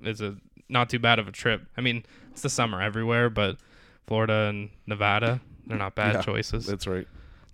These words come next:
Speaker 1: Uh, that's all I got. Are you ready for your
Speaker 2: Oh.
Speaker 1: bad, good, and great?
Speaker 2: Yes.
Speaker 1: Besides, uh, Nadal losing.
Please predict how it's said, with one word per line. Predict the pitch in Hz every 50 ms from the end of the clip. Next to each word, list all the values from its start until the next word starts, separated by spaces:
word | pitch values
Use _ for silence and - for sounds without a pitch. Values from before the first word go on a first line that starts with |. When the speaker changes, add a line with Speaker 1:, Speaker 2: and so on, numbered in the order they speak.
| - -
Speaker 1:
Uh, | - 107 110 110 110 110 110 110 104 - - - - - _ _ - - _ -
that's | 120 123 131 143 143 - - - - - - - - - -
all | 127 127 127 127
I | 120 117
got. | 107 107 107 110 113 123 - - - - _ - _ _ _ _ _ - - -
Are | - 110 110
you | 110 110
ready | 110 110 110 110
for | - - 117 113 110 110 110 107 - -
your | 113 98
Speaker 2:
Oh. |
Speaker 1:
bad, | 95 113 113 113 110 110
good, | 120 117 113
and | 117 110
great? | 127 127 135 - - - -
Speaker 2:
Yes. | 123 131 101 85 - - - - - - - - - - - - - - - - - - - - - - - - - - - - - - - - - _
Speaker 1:
Besides, | - 113 - - 110 107 107 104 101 - - - - - -
uh, | - 110 101 101 101 101 101 104 - - - - - - - - - - - - - -
Nadal | 110 104 - 101 101 98 98
losing. | 101 101 101 101 - 107 107 113 113